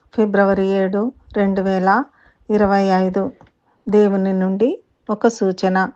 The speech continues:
రెండవ కొరింథీ ఒకటి నాలుగు. దేవుడు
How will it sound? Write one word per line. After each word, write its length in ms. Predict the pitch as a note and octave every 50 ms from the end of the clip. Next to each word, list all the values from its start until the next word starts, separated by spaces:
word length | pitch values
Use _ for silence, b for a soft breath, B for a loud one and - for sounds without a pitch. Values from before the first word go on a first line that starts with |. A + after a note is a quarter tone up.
| _ _ _ _ _ - _ _ -
రెండవ 380 | G#3 A3+ A#3 A#3+ A#3+ A3+ G#3+ F#3+
కొరింథీ 680 | - - G3+ F#3+ G3 G3 G3 F#3+ - - B3 C4+ D4 - - D#4
ఒకటి 540 | A#3 - - G3+ F#3+ - G#3+ G3+ A#3 C#4+ - _ - - -
నాలుగు. 600 | G#3 G3+ G3 F#3+ F#3+ F#3+ F#3 F#3+ F#3+ F#3+ F#3+ - _ _ _ _ _ _ _ _ - -
దేవుడు 600 | G3 A3 A3 G#3+ G3+ G3 F#3+ F#3 G3 G3+ A#3 D4